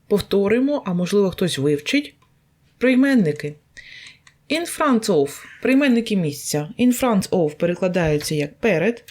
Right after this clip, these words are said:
чимось. In – в чомусь всередині. Behind, позаду. Between,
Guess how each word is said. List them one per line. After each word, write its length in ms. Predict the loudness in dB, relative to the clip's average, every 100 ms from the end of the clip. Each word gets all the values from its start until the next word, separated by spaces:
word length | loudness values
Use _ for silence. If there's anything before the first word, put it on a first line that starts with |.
| -20 -12
чимось. 500 | -2 0 0 -2 -4 -12 -18 -20 -20 -20 -20 _ _ _ _ _ _ _ _ 0
In – 360 | 2 0 -4 -10 _ -10
в 360 | -4 0 0 -2 _
чомусь 480 | -4 0 0 -2 -4
всередині. 680 | -4 0 0 0 -2 -4 -8 _ _ -20 -20 -20 -20 _
Behind, 760 | 0 0 2 0 0 -2 -4 -10 _
позаду. 680 | 0 0 0 0 0 -2 -4 -20 _ _ _ -20 -20 -20 -20 _ -20 -20 -20 _ _ -20 -20 -20 _ -20 -20 _ _ -20 -20 -20 _ _ _ _ -4
Between, 680 | -2 -2 -2 0 0 -2